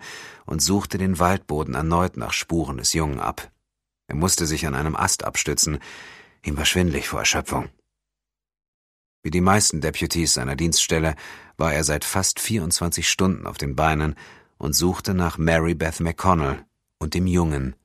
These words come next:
der sie entführt hatte. Aber während die anderen heimgefahren waren, um sich zu duschen, etwas zu essen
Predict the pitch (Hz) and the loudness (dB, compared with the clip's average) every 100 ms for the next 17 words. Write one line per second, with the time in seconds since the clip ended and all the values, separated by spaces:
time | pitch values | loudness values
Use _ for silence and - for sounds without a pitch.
0 | _ _ 64 67 71 - - 73 - - | _ _ -4 -2 -2 -4 -2 -2 -2 -4
1 | - - _ _ _ _ - - - - | -6 -10 _ _ _ _ -14 -12 -10 -4
2 | 82 80 104 104 90 78 107 87 73 82 | -2 2 4 4 2 2 2 2 2 2
3 | 98 82 - 76 85 80 82 80 85 71 | 2 0 0 0 2 4 4 4 0 -2
4 | 71 - - 67 90 87 73 69 - - | -6 -4 -4 0 2 2 0 -4 -8 -4
5 | - - 71 92 82 | -2 0 0 2 2